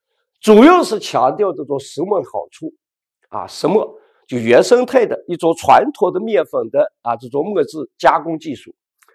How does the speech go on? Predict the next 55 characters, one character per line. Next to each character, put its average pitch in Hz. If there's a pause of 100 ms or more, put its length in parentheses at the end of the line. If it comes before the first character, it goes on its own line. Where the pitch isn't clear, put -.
(340)
比 190
这 180
个 214
机 359
制 330
面 240
粉 156
呢 143 (120)
更 202 (1120)
原 165
汁 185
原 113
味 131 (480)
啊。 120
所 277
以 320
呢， 233
我 190
们 165
说 165 (360)
这 302
家 214
面 233
粉 190
企 -
业 156
呢 147
是 165
自 -
己 196
的 170 (460)
这 147
个 185
面 220
粉 147
呢， 139
在 156
面 220
粉 185
市 185
场 131
上 135
获 208
得 139
了 127
一 131
个 131
差 233
异 226
化 143
的 120
竞 120
争 110
优 104
势 -